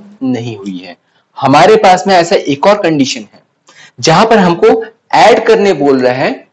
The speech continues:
थ्री। तो हम लोग क्या करते हैं, एक और बार फिर से क्या करते हैं, according to the question करते हैं, but यहां पर ही सेकंड condition के लिए हम लोग यहां पर लेके चल रहे हैं।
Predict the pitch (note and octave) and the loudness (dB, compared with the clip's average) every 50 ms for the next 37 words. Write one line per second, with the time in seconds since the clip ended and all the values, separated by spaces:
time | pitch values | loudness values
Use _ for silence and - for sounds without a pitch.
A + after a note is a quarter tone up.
0 | _ _ _ - - A3+ C#3 D#2+ - - _ _ _ _ _ _ _ _ _ _ | _ _ _ -8 -6 -6 -6 -6 -10 -18 _ _ _ _ _ _ _ _ _ _
1 | D#3 C#3 C3+ C#3+ D3+ D3 E3 E3 D#3+ E3+ D#3+ D#3+ - G3+ A3 G#3+ - - C#3 C3 | -2 0 2 0 0 2 2 0 0 0 -2 -2 -4 -6 -6 -6 -6 -6 -6 -6
2 | - - F#3+ G#3+ G#3 G#3 G3+ G#3 G3 - - G3 E3+ E3 D#3+ D#3+ F3 E3 - F#3+ | -2 -2 0 0 0 0 -2 -4 -10 -10 -10 -6 -4 -4 -4 -2 -4 -4 -2 -4
3 | F3 - C#3 B2+ B2 C#3+ C#3+ D3 C#3 D3+ D3 D3 C3 - - D3 C#3+ C3 - - | -2 -2 -2 -4 -4 -6 -10 -8 -8 -8 -6 -6 -8 -10 -10 -6 -4 -4 -4 -4
4 | D#3+ E3 G3+ A#3+ - _ _ _ _ _ _ _ G#2+ G#2+ _ D#3+ C#3+ E3 - - | -8 -8 -8 -10 -14 _ _ _ _ _ _ _ _ _ _ 2 2 2 0 -4
5 | - - - _ _ _ B2 B2+ B2+ A#2 C3+ C#3 - D3 C#3 E3+ G#3 - - - | -10 -16 -20 _ _ _ -4 -4 -2 -2 -2 -2 -2 0 0 0 -2 -2 -8 -10
6 | - G3 G3+ A3 G#3+ G#3 - C#3+ B2+ A#2 - - B2+ A#2+ A#2 B2 B2 A#2 A2+ A2+ | -10 -4 -4 -2 -2 -2 -4 -4 -4 -6 -6 -8 -8 -6 -6 -6 -4 -2 -4 -4
7 | A2 G2+ G2 - D#3 D3+ B2 G2+ - - F#2 - F2 D#2+ - - D#2 D#2 _ | -4 -6 -4 -2 -2 -2 -2 -4 -6 -8 -10 -10 -12 -12 -16 -18 -20 -20 _